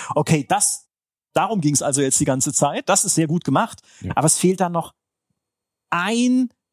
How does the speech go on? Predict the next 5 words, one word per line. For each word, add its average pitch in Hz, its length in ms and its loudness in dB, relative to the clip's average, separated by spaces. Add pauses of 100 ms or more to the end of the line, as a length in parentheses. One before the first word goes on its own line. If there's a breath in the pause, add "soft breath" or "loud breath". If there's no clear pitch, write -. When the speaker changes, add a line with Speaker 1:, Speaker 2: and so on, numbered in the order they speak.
(120)
Speaker 1:
letzter 175 680 0
Showdown, 156 800 0
eine 208 300 0
letzte 180 460 -2
Entscheidung, 202 1000 -2